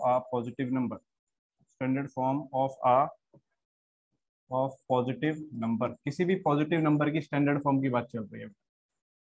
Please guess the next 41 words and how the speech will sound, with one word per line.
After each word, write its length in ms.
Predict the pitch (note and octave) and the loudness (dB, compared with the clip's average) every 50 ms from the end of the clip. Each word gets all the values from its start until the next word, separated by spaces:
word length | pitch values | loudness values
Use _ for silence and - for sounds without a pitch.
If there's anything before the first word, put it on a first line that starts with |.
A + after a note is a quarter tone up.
| _ _ - | _ _ -6
standard 420 | - - C#3 C#3 C#3+ D#3 D#3 - | 0 2 4 6 6 4 4 2
form 180 | D3 C#3 C#3 C#3 | 2 2 2 0
of 160 | C3+ C#3+ D#3 | 0 -2 -2
a 60 | C#3 - | -2 0
positive 380 | B2+ B2+ C3 B2+ D3 C#3 B2 | 0 0 0 0 -2 -2 -2
number। 240 | A2+ G#2+ G2+ - - - - _ _ _ _ - - - - _ _ _ _ _ - | -2 -4 -6 -8 -12 -16 -20 _ _ _ _ -20 -20 -20 -20 _ _ _ _ _ 2
आपने 280 | C#3 C#3 C#3 D#3 D#3+ D#3 | 2 2 2 2 -2 2
सातवीं 360 | - D#3+ D3 D3 D3+ D3+ D#3+ | 4 4 4 4 4 2 4
या 120 | D#3+ D3+ C#3+ | 6 6 6
आठवीं 240 | C#3+ C#3+ D#3+ D3+ D3 | 6 4 2 -2 2
class 280 | D3 C#3+ C#3 C#3 C#3 C#3+ | 4 4 4 4 2 -2
में 80 | D3 C#3+ | 0 0
ये 80 | C#3 | 2
बात 160 | C3+ C#3 C#3 C#3 | 2 2 2 0
सुनी 300 | C#3 - D3+ D#3 D#3+ D#3 | 0 0 0 2 2 2
होगी, 260 | C#3 B2 A2+ F#2+ G2 G2 G#2 - | 2 0 -2 -4 -8 -10 -4 0
है 60 | C3+ D#3+ | 2 2
ना? 160 | E3 C#3+ - - - | 2 2 0 -2 0
अगर 180 | B2+ B2+ C3+ C#3 | 2 4 6 6
आपने 260 | C#3 C#3 C#3+ D3 C3+ | 6 4 4 2 2
ध्यान 240 | C3 C3+ C3 C3+ C#3 | 4 4 2 2 2
से 100 | B2+ D3 | 0 0
पढ़ा 200 | B2 C3+ C3+ C#3 | 2 4 6 6
होगा 240 | C#3+ C3+ C3 D3 F3 F#3+ - _ _ _ _ _ - | 6 6 4 4 2 0 -2 _ _ _ _ _ -12
तो 60 | B2+ | -6
सातवीं 400 | - C3+ C3+ C3+ C3+ D3+ D3+ D#3+ | -2 0 0 0 0 -2 0 2
या 120 | E3 D3 C3+ | 4 4 4
आठवीं 220 | C3 C3+ D3+ D3+ | 2 0 -2 -6
class 280 | - C#3+ C3+ B2+ B2+ C3 C#3 | 0 2 2 2 2 0 -4
में 60 | D3+ D3+ | -6 -4
ये 100 | D3 D3 | -4 -2
बात 180 | C3+ B2+ B2+ B2 | 0 0 0 0
आ 60 | B2 | 0
जाती 240 | A#2+ A#2+ A#2 - - D#3 | -2 -2 -2 -2 -4 -4
है, 40 | D3+ | -4
standard 360 | - - B2+ B2+ C3+ C3+ C3 | -2 -2 -2 0 0 0 -2
form 160 | B2 A#2 B2+ | -4 -4 -4
of 80 | C3 C#3 | -4 -6
a 80 | D3+ D3 | -4 -2
positive 320 | C#3 A#2+ A2+ - - A2+ | -2 -2 -2 -4 -10 -14
number। 220 | G#2+ G2+ E2+ - | -14 -14 -20 -20